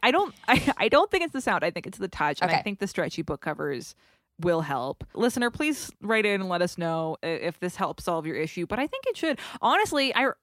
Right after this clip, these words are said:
Speaker 1: and you know who else I think this would work for was the person who wrote in a long time ago who was skeeved out by the thought of library books being germy.
Speaker 2: Oh, yeah. That's a good point. Put a good book cover on
Speaker 1: And
Speaker 2: it.
Speaker 1: you can put a stretchy book cover on it that you can wash every time,
Speaker 2: Oh,
Speaker 1: and
Speaker 2: yeah.
Speaker 1: it's a little less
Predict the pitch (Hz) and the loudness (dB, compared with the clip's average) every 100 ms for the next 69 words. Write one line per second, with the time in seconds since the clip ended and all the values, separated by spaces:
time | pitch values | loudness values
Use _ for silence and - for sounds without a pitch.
0 | - 247 - 254 339 392 415 370 370 277 | -4 -4 -2 -2 -2 -2 0 0 2 -2
1 | 240 196 202 185 175 170 - 175 160 - | -2 -4 -4 -2 0 -2 0 0 0 -2
2 | 185 196 - - - 302 302 254 233 226 | -4 -4 -2 -2 -2 0 -2 0 0 0
3 | 202 190 196 190 190 185 175 - - - | 0 -2 -2 -2 0 0 0 -4 -14 -2
4 | 226 196 - - - 240 285 269 - 196 | 2 2 0 -10 -6 0 0 0 0 2
5 | 202 175 190 175 175 - 185 180 170 165 | 2 2 0 0 -2 0 2 2 -2 -6
6 | - 175 170 175 175 165 170 175 165 147 | -4 -2 0 2 0 0 -4 -6 -6 -6
7 | 139 156 156 143 - - - _ _ _ | -2 -2 -2 -6 -10 -14 -16 _ _ _
8 | - 202 170 170 156 - 277 - 571 554 | 0 2 4 2 0 -2 -2 2 4 4
9 | 587 143 _ - 285 285 403 262 381 196 | 2 0 _ -2 0 0 -2 -2 0 0
10 | 143 139 240 254 269 285 - 277 269 240 | 2 0 2 2 4 2 4 2 2 2
11 | 330 330 247 196 196 196 185 208 233 202 | 2 4 4 4 4 2 -2 0 2 2
12 | 240 294 - 180 170 180 170 170 508 508 | 2 2 0 2 0 2 2 2 4 4
13 | 160 214 233 233 240 240 247 - - - | 2 0 0 0 2 0 -2 -8 -12 -16